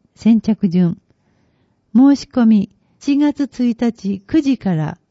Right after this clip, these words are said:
電話、または直接窓口へ。丸二、歌の広場。日時、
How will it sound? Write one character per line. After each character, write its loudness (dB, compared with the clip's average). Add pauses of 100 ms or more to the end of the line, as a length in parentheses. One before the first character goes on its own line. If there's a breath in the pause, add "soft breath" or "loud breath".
(100)
電 2
話、 0 (240)
ま 0
た -2
は 2
直 -8
接 -4
窓 0
口 -6
へ。 -8 (1200)
丸 0
二、 0 (120)
歌 -2
の 0
広 -2
場。 -10 (800)
日 -2
時、 -10